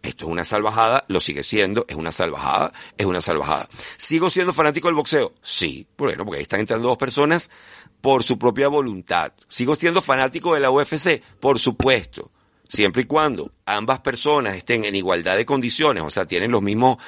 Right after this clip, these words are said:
la, los mismos brazos, las mismas piernas y, bueno, diferentes técnicas, pues me parece un espectáculo maravilloso y un deporte increíble.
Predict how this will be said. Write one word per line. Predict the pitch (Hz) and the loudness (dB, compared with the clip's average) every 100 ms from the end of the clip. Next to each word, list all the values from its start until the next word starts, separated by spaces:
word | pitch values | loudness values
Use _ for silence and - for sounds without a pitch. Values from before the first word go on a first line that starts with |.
| - - | -18 -8
la, | - 104 104 | -2 0 0
los | 98 98 | 0 0
mismos | 104 120 117 | 0 0 2
brazos, | 127 120 113 117 113 - | 2 2 0 -4 -6 -8
las | 98 87 | -8 -6
mismas | 101 113 | -4 -4
piernas | - 123 107 98 104 98 - - - - | -2 0 0 0 -6 -8 -16 -20 -14 -6
y, | |
bueno, | 92 110 | -2 0
diferentes | 87 73 80 80 104 | -2 -2 -2 -2 -2
técnicas, | - 135 110 123 147 139 - | 0 0 -2 -4 -2 -4 -8
pues | - 67 | -12 -4
me | 80 | -2
parece | - 76 76 104 | 0 0 0 -2
un | |
espectáculo | 101 92 85 82 110 107 | -4 -4 -2 -4 -2 -2
maravilloso | 98 82 76 73 110 127 127 | 0 0 -2 0 2 2 0
y | 87 | -4
un | 80 | -6
deporte | 80 76 87 92 85 95 | -2 0 2 2 0 -2
increíble. | 76 73 69 55 | -8 -8 -10 -14